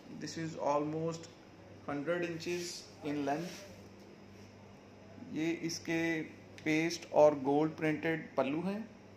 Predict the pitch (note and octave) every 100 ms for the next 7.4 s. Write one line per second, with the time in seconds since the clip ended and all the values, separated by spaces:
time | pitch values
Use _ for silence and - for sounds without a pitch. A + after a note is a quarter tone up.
0 | - - - - - - - - - D3+
1 | E3 F#3+ F#3 F3 F#3 F#3 F3 F3 F3 F3+
2 | F#3 F#3 - - D3 D3 E3 F3+ F3+ F3+
3 | E3+ D3+ D3 E3 E3+ E3 E3 D#3+ C#3+ D3+
4 | D3 C#3 D#3 D#3+ F#3+ F3+ D#3+ F3+ G#3+ -
5 | - D3 D#3 D#3 D3+ E3 D#3+ D#3+ C#3+ D3
6 | D3+ - - - D#3+ - E3+ E3 D#3 D#3+
7 | D#3+ F3 A3